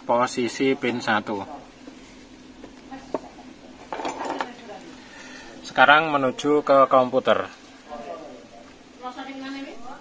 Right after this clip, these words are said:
Di sini menuju ke software dari alat flash. Pertama, klik Smart Identify Smart I D. I C S P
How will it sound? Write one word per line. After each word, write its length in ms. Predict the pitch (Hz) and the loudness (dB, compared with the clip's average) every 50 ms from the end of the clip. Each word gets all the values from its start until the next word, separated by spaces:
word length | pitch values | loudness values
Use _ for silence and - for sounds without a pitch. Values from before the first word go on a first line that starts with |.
| 254 - - - - - - - - - - - - - - - - | -18 -18 -18 -18 -18 -18 -18 -16 -14 -14 -14 -14 -16 -18 -16 -10 -6
Di 80 | 120 | -4
sini 480 | 117 - 139 120 123 139 147 151 156 156 | -2 0 2 4 6 8 8 8 8 6
menuju 720 | 156 139 123 120 120 117 - - 139 139 139 135 135 131 | 6 6 6 6 4 2 4 6 6 8 8 8 8 6
ke 200 | - 139 131 127 123 123 127 123 - - - - - - - - - - | 8 10 10 12 12 10 8 6 4 -4 -18 -20 -20 -20 -20 -20 -16 -2
software 560 | - 139 123 110 113 113 117 117 117 123 - | 2 2 4 8 8 10 10 10 8 4 2
dari 400 | - 120 113 110 113 113 113 113 | 4 6 6 6 6 4 4 4
alat 240 | - 110 104 107 - | 4 4 4 4 2
flash. 480 | - - 107 98 95 - - - - - - - - - - - - - - - - - - - - - | 2 2 2 2 2 0 -6 -10 -12 -14 -18 -20 -20 -20 -20 -20 -20 -18 -18 -18 -18 -18 -20 -20 -4 0
Pertama, 640 | - - - 117 117 127 143 147 151 151 151 147 | 2 4 6 6 6 8 8 8 8 8 6 4
klik 160 | - 123 117 - | 4 0 0 0
Smart 320 | - 123 120 98 - - | -2 2 4 4 4 4
Identify 560 | 113 117 - - 113 110 113 110 - 139 139 | 0 -2 0 0 0 0 0 -2 0 -2 -2
Smart 320 | 131 - 123 110 110 107 - | -2 0 2 2 2 2 2
I 120 | 107 107 - | -2 -2 0
D. 60 | - 117 117 143 - - - - - - - - - - - - - - - - - - - - - - - - | -2 -2 -2 -4 -6 -10 -18 -20 -20 -20 -20 -20 -20 -20 -20 -18 -18 -18 -18 -18 -18 -20 -20 -20 -20 -20 -16 -4
I 160 | - 123 120 | 0 2 2
C 160 | - - 156 143 | 6 8 8 8
S 160 | 131 - 113 | 8 6 4
P 160 | - 117 113 | 4 4 4